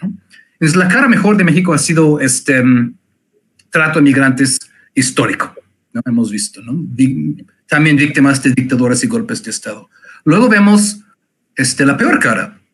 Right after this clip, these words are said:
de, de, de, de México en algunos de los comentarios que mencionas, y no solamente eso, en políticas como, pues, a-, América Rangel, que luego dice que, este, la gente de izquierda no se baña,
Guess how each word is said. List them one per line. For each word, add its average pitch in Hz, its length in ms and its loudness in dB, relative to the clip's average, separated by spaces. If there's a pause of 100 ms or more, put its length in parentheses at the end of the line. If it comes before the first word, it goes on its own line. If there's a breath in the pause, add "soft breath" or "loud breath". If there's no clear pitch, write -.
de, 110 380 -2
de, 107 360 -4
de, 113 180 -10
de 113 140 -4
México 131 320 0
en 120 60 2
algunos 131 280 2
de 143 60 0
los 127 100 -2
comentarios 127 420 0
que - 80 -2
mencionas, 131 400 0 (280 loud breath)
y 170 80 0
no 185 100 2
solamente 196 460 2
eso, 190 420 -4 (160)
en 147 160 2
políticas 165 560 0
como, 143 320 2
pues, 123 300 -4 (520 loud breath)
a-, 131 200 -2
América 147 320 0
Rangel, 139 340 0
que 123 120 -2
luego 127 180 -2
dice 131 340 0
que, 120 480 -2
este, 113 540 -4
la 123 360 -6
gente 151 180 0
de 143 60 2
izquierda 143 320 0
no 139 80 4
se 135 120 -2
baña, 120 320 0